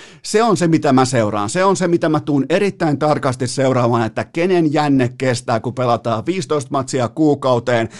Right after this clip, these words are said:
satakuusitoista päivää putkeen. Se ei koskaan mene sun silmien edestä pois se totuus, että sun pitää esiintyä, sun pitää olla, ja nyt kun omistajat on ok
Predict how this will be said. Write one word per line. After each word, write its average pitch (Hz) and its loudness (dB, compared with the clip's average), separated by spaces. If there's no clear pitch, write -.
satakuusitoista 156 0
päivää 117 0
putkeen. 135 -2
Se 135 -6
ei 127 -2
koskaan 165 0
mene 147 0
sun 131 -4
silmien 127 0
edestä 123 -2
pois 131 -2
se 127 -4
totuus, 127 -2
että 110 -2
sun 190 0
pitää 120 -2
esiintyä, 131 0
sun 139 -2
pitää 127 0
olla, 117 2
ja 123 2
nyt 143 2
kun 147 0
omistajat 135 0
on 113 -2
ok 135 2